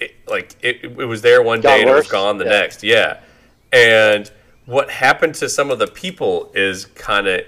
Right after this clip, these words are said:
Speaker 1: is, is interesting as well. Um, I don't wanna say too much, but I
Speaker 2: No,
Speaker 1: enjo-,
Speaker 2: don't.
Speaker 1: I
Speaker 2: Yeah.
Speaker 1: enjoyed this movie very, very much. Um, I, do you
Speaker 2: Okay.
Speaker 1: want, do you want, do you want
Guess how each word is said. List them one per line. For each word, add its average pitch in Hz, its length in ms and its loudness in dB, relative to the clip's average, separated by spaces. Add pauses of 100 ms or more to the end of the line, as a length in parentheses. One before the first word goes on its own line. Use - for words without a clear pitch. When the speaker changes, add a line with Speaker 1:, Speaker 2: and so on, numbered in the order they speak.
Speaker 1:
is, 101 240 -12 (120)
is 98 180 -8
interesting 117 580 -8
as 85 140 -12
well. 92 480 -2 (340)
Um, 90 540 -2
I - 60 -8
don't 143 100 -2
wanna 139 120 -2
say 110 180 -6
too 135 240 -12
much, 90 360 -4 (540)
but 131 140 0
I 113 100 2
Speaker 2:
No, 147 120 2
Speaker 1:
enjo-, - 20 -6
Speaker 2:
don't. 135 320 -4 (120)
Speaker 1:
I 127 120 2
Speaker 2:
Yeah. 135 80 0
Speaker 1:
enjoyed 127 320 0
this 139 160 -4
movie 117 320 -8
very, 98 580 -2
very 85 300 -4
much. 78 380 -8 (320)
Um, 78 560 -2 (440)
I, 113 80 -18 (100)
do 131 80 -14
you 127 120 -6
Speaker 2:
Okay. 120 80 -10
Speaker 1:
want, 196 400 -4
do 135 100 -10
you 143 120 -2
want, 139 560 -4 (500)
do 156 220 -6
you 175 220 -10
want 123 480 0